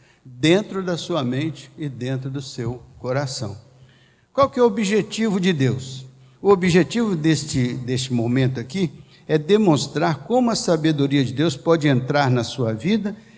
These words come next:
e alavancar o seu futuro aqui na terra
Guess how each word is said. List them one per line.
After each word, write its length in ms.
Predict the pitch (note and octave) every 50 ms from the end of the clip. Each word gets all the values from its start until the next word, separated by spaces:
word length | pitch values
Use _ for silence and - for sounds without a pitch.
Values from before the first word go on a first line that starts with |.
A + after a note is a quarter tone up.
| -
e 180 | - F3 F#3 G3
alavancar 1000 | F3 D#3+ D#3 E3 F#3 A3+ B3 A3 F#3 G3 G3+ E3 D3 - - D3+ D3 C#3 C3+ B2+
o 60 | B2+ -
seu 280 | - - - G3+ G#3+
futuro 720 | G3+ - - E3+ D#3 C#3+ D3+ - - - C4 C#4 C#4+ A#3 F#3
aqui 240 | C#3+ C3 - D3+
na 180 | C#3+ C#3 C3 C3
terra 540 | C3 - - C3+ D#3 F3+ E3+ G3 A3+ A3